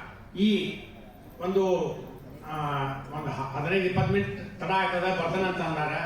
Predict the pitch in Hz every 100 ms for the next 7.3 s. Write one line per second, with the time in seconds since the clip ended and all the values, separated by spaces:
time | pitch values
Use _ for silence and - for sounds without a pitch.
0 | - - - 165 190 226 214 185 202 196
1 | 175 - - - - 170 196 208 202 202
2 | 180 180 180 180 175 170 190 185 180 196
3 | 190 180 180 170 165 - 175 170 175 214
4 | 214 202 170 175 165 156 147 135 202 196
5 | 170 170 156 151 143 147 131 143 147 151
6 | 143 143 160 156 - - - - - 180
7 | 180 170 143